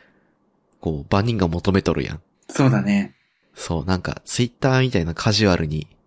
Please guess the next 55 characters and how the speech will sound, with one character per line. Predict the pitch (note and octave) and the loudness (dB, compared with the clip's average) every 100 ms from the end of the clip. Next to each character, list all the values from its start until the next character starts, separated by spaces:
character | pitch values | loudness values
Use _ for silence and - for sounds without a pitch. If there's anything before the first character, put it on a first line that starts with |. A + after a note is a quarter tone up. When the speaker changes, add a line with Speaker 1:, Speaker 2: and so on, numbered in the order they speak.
| _ - | _ -2
Speaker 1:
開 | G#2+ G#2+ | 2 2
い | G2+ | 0
て | - D#2 - _ - | -2 -2 -4 _ -4
閉 | F2+ | -2
じ | - | 4
れ | G2+ | 4
る | D#2 C#2 _ | 2 -2 _
場 | E2 | -2
所 | D#2+ | 0
で、 | D#2 D2+ _ _ _ _ _ C3 | -2 -6 _ _ _ _ _ -2
Speaker 2:
う | |
ん。 | B2+ C3+ _ _ _ | -2 -2 _ _ _
Speaker 1:
数 | - - A#2+ A#2 A#2 | -4 2 2 2 2
コ | - | 0
マ？ | A2 A#2+ _ _ _ _ _ - | -4 -6 _ _ _ _ _ -12
数 | - A2+ | -2 -2
ペ | - A2+ | 2 0
ー | |
ジ | G2+ G2+ | 2 0
分 | G#2 G2 | -2 -2
の | G2+ | -2
漫 | G2 G2 | -2 0
画 | G2 | 0
情 | F#2+ F#2+ | 0 -4
報 | F#2 _ _ _ _ _ | -8 _ _ _ _ _
が | F#2 | -4
見 | F2 | -2
れ | F#2+ E2+ | -2 -2
て、 | - - _ _ _ _ _ _ - | -4 -14 _ _ _ _ _ _ -4
な | G2+ | -2
ん | |
か | E2+ | -2
そ | - | -2
こ | A#2+ | 0
で | B2 | 2
引 | B2 - - - | 2 -2 -12 -10
っ | |
か | - | -2
か | A#2 | -2
っ | - | 0
た | - | -4
ら、 | - _ _ _ _ | -4 _ _ _ _
お | A#2 | 0
っ | - _ | 0 _
つ | - - | -4 -4
っ | |
て | - - | -6 -8
買 | - E2+ | -4 -2
い | |
に | E2 | -2
行 | E2 | -6
く | - | -8
と | - | -12
か | - | -10
さ。 | - F#2+ | -12 -14